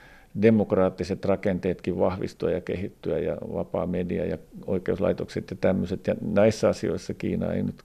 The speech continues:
varmaan kovin paljon ole auttanut. Et, et se on niinku kaksipiippunen juttu, mutta niin,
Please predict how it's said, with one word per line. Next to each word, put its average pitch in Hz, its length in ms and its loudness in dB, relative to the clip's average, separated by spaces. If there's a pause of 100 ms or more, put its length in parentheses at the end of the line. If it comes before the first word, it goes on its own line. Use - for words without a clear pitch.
(120)
varmaan 92 300 -2
kovin 92 280 -2
paljon 85 340 -2
ole 95 160 -2 (100)
auttanut. 104 560 2 (840)
Et, - 320 -8
et - 420 -2
se - 380 -2
on 92 200 2
niinku 104 260 -4 (120)
kaksipiippunen 107 840 2
juttu, 123 340 2
mutta 101 260 4
niin, 104 180 2